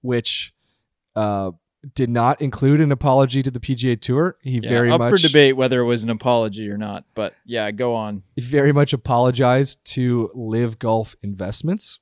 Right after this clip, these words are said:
Speaker 1: which not a lot of people know what Live Golf Investments is, but it is the, the brand that is going to be funneling money into Phil Mickelson's pockets if he were to ever play the Saudi-backed league.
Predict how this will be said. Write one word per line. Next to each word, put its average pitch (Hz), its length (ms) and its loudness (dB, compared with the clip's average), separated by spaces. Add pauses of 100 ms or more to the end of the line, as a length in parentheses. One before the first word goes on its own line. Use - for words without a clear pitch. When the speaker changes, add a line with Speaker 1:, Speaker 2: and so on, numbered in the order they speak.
Speaker 1:
which - 460 -6 (320)
not 131 240 2
a 147 40 4
lot 143 140 6
of 139 80 -2
people 139 220 0
know 117 380 0
what 117 520 -6
Live 120 240 -6
Golf 117 300 -4
Investments 110 600 -6 (120)
is, 123 240 -4 (200)
but 135 140 4
it 123 100 0
is 131 280 4
the, 110 440 -4 (720)
the 113 380 -6 (240)
brand 123 540 -2
that 113 120 0
is 107 140 -4
going 117 160 -2
to 107 140 -4 (220)
be 113 160 -8
funneling 127 640 -2
money 120 300 0
into 107 160 -4
Phil 123 320 -4
Mickelson's 117 480 -6
pockets 127 680 -6
if 117 140 -10
he 117 140 -8
were 107 140 -4
to 101 60 -4
ever 104 220 -4
play 104 320 -6
the 101 100 -8
Saudi-backed 101 840 -4
league. 113 380 -4